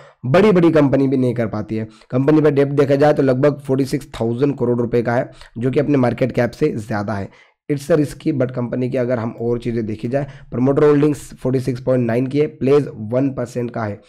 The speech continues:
हम ये कह सकते हैं। अगर कंपनी के इंटरेस्ट देखेंगे तो लगभग तीन हज़ार आठ सौ छाछठ करोड़ का यहाँ पे इंटरेस्ट पे कर रहे हैं, जो कि लगभग टेन परसेंट भी अपने डेब्ट पे नहीं बनता है, जो कि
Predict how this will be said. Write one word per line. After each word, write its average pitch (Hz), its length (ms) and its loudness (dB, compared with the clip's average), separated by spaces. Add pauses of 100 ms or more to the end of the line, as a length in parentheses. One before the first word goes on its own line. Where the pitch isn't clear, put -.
(200)
हम 117 120 -6
ये 120 60 -4
कह 120 160 -4
सकते 117 260 -12
हैं। 95 80 -14 (260)
अगर 143 160 2
कंपनी 143 360 2
के 147 60 6
इंटरेस्ट 143 320 2
देखेंगे 143 380 2
तो 135 160 -6
लगभग 123 400 -4
तीन 160 200 2
हज़ार 123 380 2
आठ 113 200 -2
सौ 139 280 -2 (560)
छाछठ 143 360 2
करोड़ 156 300 4
का 156 120 4
यहाँ 135 180 6
पे 139 140 2
इंटरेस्ट 135 320 0
पे 139 120 0
कर 127 120 0
रहे 127 140 0
हैं, 139 100 0
जो 127 200 0
कि 127 120 -4
लगभग 127 420 -4
टेन 170 200 2
परसेंट 139 460 -2
भी 147 60 2
अपने 127 320 0
डेब्ट 110 260 -4
पे 123 120 -6
नहीं 110 180 -4
बनता 107 260 -8
है, 104 180 -10
जो 117 180 -8
कि 131 240 -8